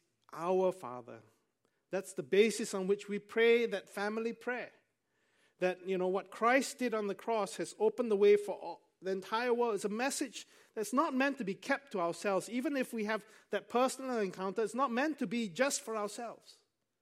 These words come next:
But it is something that we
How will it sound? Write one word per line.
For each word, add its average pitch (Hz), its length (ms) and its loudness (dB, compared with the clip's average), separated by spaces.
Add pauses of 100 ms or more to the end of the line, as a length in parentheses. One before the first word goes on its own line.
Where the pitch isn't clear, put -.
(1120)
But 208 160 -2
it 226 140 0
is 233 100 0
something 277 580 0
that 196 120 -2
we 196 240 -2